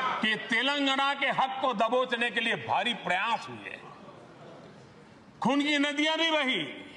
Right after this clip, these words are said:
और बनने के बाद न तेलंगाना उत्सव मना पाया, न आंध्र उत्सव मना पाया।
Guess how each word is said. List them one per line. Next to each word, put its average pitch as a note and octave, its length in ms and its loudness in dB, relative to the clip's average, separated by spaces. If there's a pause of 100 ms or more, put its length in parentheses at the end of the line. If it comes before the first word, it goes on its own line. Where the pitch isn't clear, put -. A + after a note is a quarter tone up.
(1600)
और A3 120 4
बनने D4+ 440 2
के C4+ 180 0
बाद B3+ 560 0 (1200)
न E3+ 180 2
तेलंगाना A#3+ 640 2
उत्सव G3 360 0
मना F#3 260 2
पाया, E3+ 360 2 (520)
न C#3+ 60 4
आंध्र G3+ 580 0
उत्सव F3 320 2
मना D#3+ 260 2
पाया। C#3 420 0